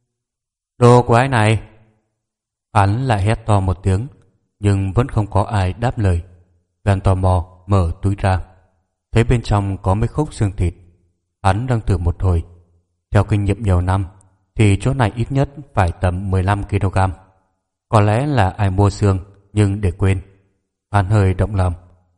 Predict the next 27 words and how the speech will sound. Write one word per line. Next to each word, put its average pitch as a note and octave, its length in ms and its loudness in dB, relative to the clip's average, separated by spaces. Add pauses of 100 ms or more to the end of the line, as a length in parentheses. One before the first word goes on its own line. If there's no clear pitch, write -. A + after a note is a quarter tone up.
(120)
đáng G#2 160 0
nghĩ A2 200 0 (380)
hôm G#2 160 2
nay F#2+ 220 0
khỏi G2+ 200 0
phải F2 200 -2
mua F#2 160 0
thịt, F#2 240 -2 (540)
cũng G#2+ 300 2
tiết - 180 -4
kiệm F#2+ 180 -2
được F2 180 -2 (240)
một - 140 0
khoản E2+ 240 -2
tiền. F#2 180 0 (1120)
Ghé G2+ 140 0
sát C3+ 200 -4 (160)
vào G2 140 0
người, F2+ 260 -2 (420)
hắn G#2 280 -2
lại B2 100 -2
hơi F#2+ 180 0
thất - 240 -4
vọng. G2 160 0 (500)
Chỗ A#2+ 140 4
thịt A#2 240 0
đó G2+ 260 2